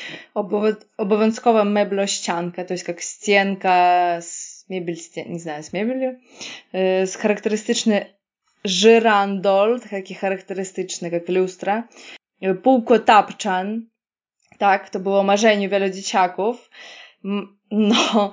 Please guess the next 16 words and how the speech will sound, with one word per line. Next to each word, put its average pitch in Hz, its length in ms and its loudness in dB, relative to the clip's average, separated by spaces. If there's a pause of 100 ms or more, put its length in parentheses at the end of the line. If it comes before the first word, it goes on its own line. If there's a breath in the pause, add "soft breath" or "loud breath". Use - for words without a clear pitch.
(380 loud breath)
po-, - 220 0
nie 254 340 2
wiem, 214 120 2
jak 277 140 2
to 254 120 -2
byś 185 340 -8
przetłumaczyła. 170 840 -8
To 190 100 -4
jest 185 200 -4
jakby 180 200 -4
dywan 202 500 2
w 190 40 -6
mieście 190 460 -6
z, - 320 -12
ze 190 100 -6
ścianką. 185 520 -4